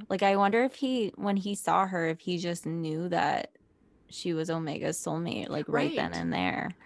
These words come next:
Speaker 2: I do too.
Speaker 1: And then that leads me to think, like, is Anya more than who we think she is?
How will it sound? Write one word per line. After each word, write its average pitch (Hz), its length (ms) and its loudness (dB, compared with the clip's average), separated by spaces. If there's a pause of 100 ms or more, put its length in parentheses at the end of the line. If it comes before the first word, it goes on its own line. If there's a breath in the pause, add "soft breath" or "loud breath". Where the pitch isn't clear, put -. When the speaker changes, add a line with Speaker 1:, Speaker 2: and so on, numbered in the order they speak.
Speaker 2:
I 214 120 -2
do 247 180 -6
too. 208 440 -8
Speaker 1:
And 202 100 4
then 226 160 6
that 247 240 6
leads 208 240 2
me 202 160 4
to 196 120 0
think, 196 380 0
like, 175 300 4
is 180 260 2
Anya 185 380 4
more 180 280 2
than 175 220 0
who 170 220 0
we 160 160 0
think 220 240 0
she - 220 -4
is? - 440 -6